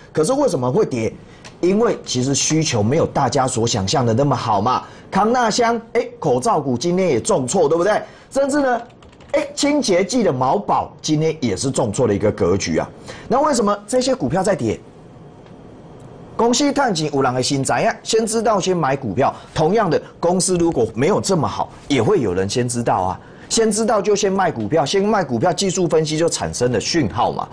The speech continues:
所以呢，你就看到说今天的结构里面有两块很重要的族群，一个叫做元宇宙在做回档，一个叫做防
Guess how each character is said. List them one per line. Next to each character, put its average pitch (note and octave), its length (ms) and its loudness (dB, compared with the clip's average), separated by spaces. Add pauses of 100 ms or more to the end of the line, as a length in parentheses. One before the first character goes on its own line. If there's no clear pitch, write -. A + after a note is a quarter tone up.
(440)
所 A#3 260 2
以 B3+ 80 2
呢， F#3 180 0 (240)
你 D3+ 140 -2
就 C4 140 2
看 C#4 180 0
到 B3+ 140 2
说 A#3+ 200 2 (280)
今 B3+ 180 -2
天 C#4 80 0
的 B3+ 100 4
结 C#3+ 360 0
构 G#3 240 2
里 G#2+ 120 -4
面 A#2+ 200 -2 (1160)
有 F#3+ 140 2 (340)
两 D3+ 360 0
块 A3+ 240 2
很 G#2 240 -4
重 D#3+ 180 0
要 D3+ 140 2
的 A2+ 80 2
族 G#2 180 -4
群， G2+ 160 -4 (320)
一 C#4 80 0
个 C4 140 2
叫 B3 100 2
做 B3 280 0
元 F3 200 2
宇 E3+ 80 0
宙 D3 200 -2
在 C#3 120 0
做 B2 200 2
回 G2 160 -2
档， - 160 -4 (340)
一 A#3+ 140 0
个 A#3+ 120 2
叫 G3+ 160 2
做 G3 360 0
防 E3 420 -2